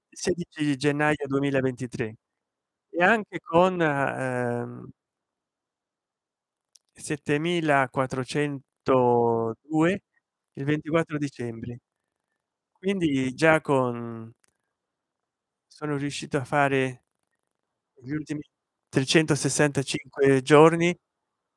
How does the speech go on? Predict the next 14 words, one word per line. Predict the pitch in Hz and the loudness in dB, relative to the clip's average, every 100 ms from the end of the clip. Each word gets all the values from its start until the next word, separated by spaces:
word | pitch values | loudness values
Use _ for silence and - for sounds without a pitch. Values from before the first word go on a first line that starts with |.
| _ | _
trecentoquarantunomilaottocentonovantacinque | - 139 170 170 165 156 156 151 _ 151 165 175 165 160 151 _ _ - 139 147 - 160 151 139 139 135 139 170 147 139 | -8 0 2 2 2 2 0 -2 _ -4 0 4 6 6 4 _ _ 0 2 2 2 2 2 2 4 2 0 -2 0 0
visualizzazioni | 131 - 147 147 170 - 156 139 147 180 - _ _ _ _ _ _ _ _ _ | 0 2 2 4 2 6 6 6 4 -2 -6 _ _ _ _ _ _ _ _ _
quando | - 147 147 156 156 160 147 135 131 127 123 120 120 _ _ _ _ _ | 4 8 8 6 6 8 10 10 8 8 6 4 0 _ _ _ _ _
ero | 143 143 | -4 -4
arrivato | _ 143 147 147 - _ _ _ _ | _ 2 4 4 0 _ _ _ _
fino | - 143 139 131 123 | -12 -6 0 2 4
a, | 123 117 117 113 113 113 | 2 0 -2 -4 -6 -8
al, | 117 113 113 120 110 117 | -10 -14 -14 -14 -12 -10
al | 120 120 | -10 -6
primo | 170 160 147 | -2 2 2
dicembre | 147 - 151 143 131 | 0 -4 -4 -2 0
duemilaventidue | 131 139 139 135 139 139 156 170 165 | 0 0 0 0 0 -4 2 2 2
che | 143 | 2
avevo | 131 143 135 | 2 2 2